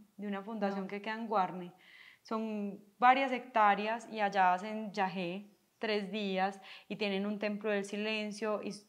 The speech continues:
Speaker 1: y son autosostenibles y yo los acompañé en la creación de la reserva, pues como en ese proceso, soy abogada de ellos hace mucho tiempo. Y, por ejemplo, Jero,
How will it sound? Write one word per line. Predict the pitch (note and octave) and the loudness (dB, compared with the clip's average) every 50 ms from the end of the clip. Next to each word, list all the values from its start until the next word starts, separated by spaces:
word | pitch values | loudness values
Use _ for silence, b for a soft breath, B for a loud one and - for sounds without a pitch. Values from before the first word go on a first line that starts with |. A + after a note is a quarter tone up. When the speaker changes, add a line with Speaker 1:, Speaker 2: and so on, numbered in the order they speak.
| - G#3+ | -8 -8
Speaker 1:
y | G#3 - - - | -8 -8 -10 -8
son | - G#3 G3 F#3+ | -4 -2 0 0
autosostenibles | F#3+ F#3+ F#3+ - G#3 G3+ G3 G3 G3+ - G3+ G#3 A3 A#3 A#3 A3+ G#3+ G#3+ G#3+ G#3+ G3 F#3 | 0 -2 -2 -4 -4 -4 -6 -6 -6 -6 -4 -2 -2 0 0 0 0 0 -2 -2 -4 -4
y | G3 F#3+ F#3 B B B B B B _ | -6 -8 -8 B B B B B B _
yo | - G#3+ | 0 0
los | A3 A3+ | 2 2
acompañé | A#3+ A#3 A#3 A3 G#3 G3+ G#3 G3 G3 F#3+ | 0 -2 -2 -4 -2 -2 -2 0 0 0
en | F#3+ | -2
la | F#3+ G3+ G#3 | -2 -4 -4
creación | G3+ A3+ A3+ G3+ G3+ G3 G3 F#3+ | -2 0 0 0 0 0 -4 -4
de | F#3 G3+ G#3+ | -4 -2 0
la | A3 A3 | 0 0
reserva, | G#3 G#3+ A3+ A3 - B3 A3 G#3 G3+ F#3 G#3 G3+ G3+ | 0 -2 -4 -4 -2 -2 -2 -2 -2 -4 -6 -6 -6
pues | - A#3 A3 - | -8 -10 -10 -10
como | - A3 A3 G#3 | -10 -8 -4 -4
en | G3+ F#3+ G3 | -4 -4 -4
ese | G3+ G3+ F#3 | -6 -8 -8
proceso, | G3 G3+ A3+ A3 G#3+ G#3 G3+ F#3+ G3 G#3+ | -8 -8 -6 -6 -4 -4 -4 -6 -6 -8
soy | G3+ G3+ F#3+ | -6 -4 -2
abogada | F#3+ G3+ G#3 G3 F#3+ F3+ F3+ F3+ | 0 0 0 2 2 2 2 0
de | F#3+ | -2
ellos | G3 G3+ G#3+ G3+ | -4 -8 -8 -8
hace | G#3+ G#3 G#3+ | -8 -8 -6
mucho | G#3+ G#3+ G#3+ - A#3+ A#3 | -6 -8 -8 -8 -8 -8
tiempo. | - A#3 G#3 G3+ G3+ G#3+ A3 G#3+ B B B B B B B B B B | -6 -6 -6 -6 -6 -6 -8 -8 B B B B B B B B B B
Y, | - C#4 C#4+ C#4+ C#4 | 0 2 4 4 2
por | C#4 C4+ C4 | 2 2 2
ejemplo, | B3 A#3+ A3 B3 C4 C4 | 2 2 2 2 2 2
Jero, | B3 C#4 C4 A#3+ A#3+ A#3 B3 A#3+ | 4 4 4 4 4 2 -2 -4